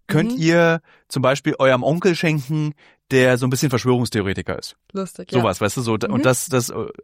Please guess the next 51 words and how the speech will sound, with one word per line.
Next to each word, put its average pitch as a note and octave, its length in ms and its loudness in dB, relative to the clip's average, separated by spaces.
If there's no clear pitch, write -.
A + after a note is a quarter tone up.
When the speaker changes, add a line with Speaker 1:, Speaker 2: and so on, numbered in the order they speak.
Speaker 1:
einfach, C#3+ 240 0
Speaker 2:
Das A3+ 120 0
Speaker 1:
das, A3+ 140 0
Speaker 2:
ist - 80 -6
das F#3+ 180 0
Speaker 1:
das, - 0 -
das C3+ 160 0
Speaker 2:
Special - 80 -2
Speaker 1:
ist - 80 -2
das A2 120 -4
Speaker 2:
dann. A#2+ 140 0
Speaker 1:
Pe-, - 100 -12
Special A#2 140 -6
gleich G#2 220 0
für - 80 -8
die G#2+ 80 -4
Patreons. G2+ 540 -6
Speaker 2:
Ja. G3 260 -4
Speaker 1:
Ähm, G#2 520 -2
genau. A2 220 -2
Was C3 160 0
mir C4+ 180 4
aufgefallen A3+ 360 0
ist F#3 120 -6
bei D#3 120 4
den C#3+ 100 0
Einreichungen D#3+ 440 0
der C3+ 100 0
Patreons, E3 380 -4
die A#2+ 100 -4
ihr A2+ 120 4
nachher A2 300 -2
dann - 160 -10
auch - 140 -10
alle G#2 160 -6
sehen C#3+ 240 -2
werdet, E3 200 0
Speaker 2:
Mhm. F#3 60 -6
Speaker 1:
ist, A3 100 -8
wir A#2 160 2
sind A2 160 -6
ganz G#2+ 180 -2
schön A3 120 -2
in F3+ 100 -2
Smarty D3 340 -2
Pants. E2+ 500 -8
Das G#2 140 -6
sind - 140 -8
auf - 100 -6
jeden D#3 120 -4
Fall E3+ 220 2